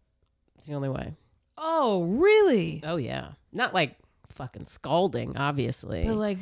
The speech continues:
Speaker 2: warm
Speaker 1: But, like,
Speaker 2: water?
Speaker 1: cold water picking? Ugh.
Speaker 2: That makes my teeth hurt when I think
Speaker 1: It's
Speaker 2: about that.
Speaker 1: It's gross.
Speaker 2: Okay.
Speaker 1: Um, I'll do the Waterpik, uh, and then sometimes I'll floss in addition, like, if I feel like I've got
Speaker 2: Oh my God,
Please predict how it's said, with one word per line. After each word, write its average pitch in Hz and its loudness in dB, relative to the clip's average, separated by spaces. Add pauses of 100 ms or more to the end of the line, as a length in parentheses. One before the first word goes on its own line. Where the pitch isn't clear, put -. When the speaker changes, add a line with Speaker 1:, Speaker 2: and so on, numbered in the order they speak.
(120)
Speaker 2:
warm 208 0
Speaker 1:
But, 220 4
like, 160 4
Speaker 2:
water? 208 0
Speaker 1:
cold 165 2
water 147 0
picking? 220 -2 (280)
Ugh. 208 -4
Speaker 2:
That 185 -4
makes 202 -4
my - -6
teeth 208 -8
hurt - -10 (220)
when 175 -6
I 170 -6
think 175 -4
Speaker 1:
It's - -12
Speaker 2:
about - -12
that. - -14 (120)
Speaker 1:
It's 156 -16
gross. - -10
Speaker 2:
Okay. 190 -6 (600)
Speaker 1:
Um, 160 2 (180)
I'll 165 0
do 170 2
the 160 4
Waterpik, 156 2 (340)
uh, 143 0
and 147 2
then 143 0 (960)
sometimes 427 -4
I'll 415 2
floss - 0
in 196 0
addition, 185 0
like, 160 -2
if 156 -2
I 151 2
feel 165 0
like 151 2
I've 135 -2
got 143 0
Speaker 2:
Oh 403 4
my 226 4
God, 302 -4